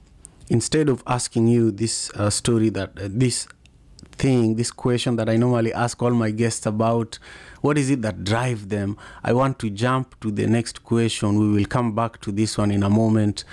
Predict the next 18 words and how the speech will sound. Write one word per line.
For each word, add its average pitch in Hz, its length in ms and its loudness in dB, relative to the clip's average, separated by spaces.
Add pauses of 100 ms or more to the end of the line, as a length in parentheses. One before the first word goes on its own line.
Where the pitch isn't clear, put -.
(200)
especially 120 640 0
because, 117 680 0 (340)
uh, 107 300 2
I'm 101 240 0
very, 147 280 2
very 127 280 2
interested 110 720 0
in 101 200 4
learning 110 300 2
more 107 300 2
about 101 400 0
what 110 240 2
you 104 80 2
do 104 480 2
at 101 240 -6
Oklahoma 107 640 2
State - 280 -2
University, 107 840 0